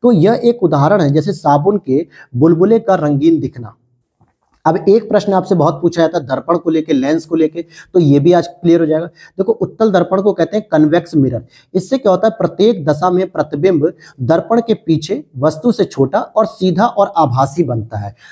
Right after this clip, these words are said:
अब जैसे आप अगर गाड़ी चला रहे हो तो अपने साइड मिरर में देखोगे, फोर व्हीलर में, बाइक में, ट्रक में,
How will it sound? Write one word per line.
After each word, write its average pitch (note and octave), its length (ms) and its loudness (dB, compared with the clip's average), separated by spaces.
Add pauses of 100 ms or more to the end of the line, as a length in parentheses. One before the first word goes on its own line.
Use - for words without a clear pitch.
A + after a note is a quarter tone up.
(100)
अब F3 160 0
जैसे F#3+ 360 2
आप E3 200 0
अगर E3 200 2
गाड़ी C3+ 240 0
चला A2 260 -4
रहे A2+ 100 -6
हो - 60 -8
तो - 160 -4
अपने A3 160 2
साइड F#3 340 4
मिरर D#3 260 4
में D3 120 0
देखोगे, B2 420 -8 (100)
फोर D3 180 4
व्हीलर C#3+ 260 2
में, C3+ 240 0
बाइक C#3+ 340 0
में, C3 140 -12
ट्रक D#3 300 -2
में, D#3 100 -10